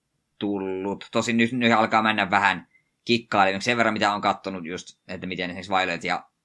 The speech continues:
Scarletissa muutama Pokemon evolvaa, niin siinä on ihmeellistä kikkailua, että pitää niin kuin siinä N S-nettipelissä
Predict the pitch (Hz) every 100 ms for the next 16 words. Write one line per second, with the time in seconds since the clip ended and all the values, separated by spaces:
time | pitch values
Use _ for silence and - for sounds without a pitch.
0 | - - 98 95 90 98 92 92 85 80
1 | 87 76 85 82 80 78 80 78 78 80
2 | 92 82 - 85 - - 87 90 - 104
3 | 113 98 87 90 - 92 - 98 95 -
4 | 92 - 87 87 80 -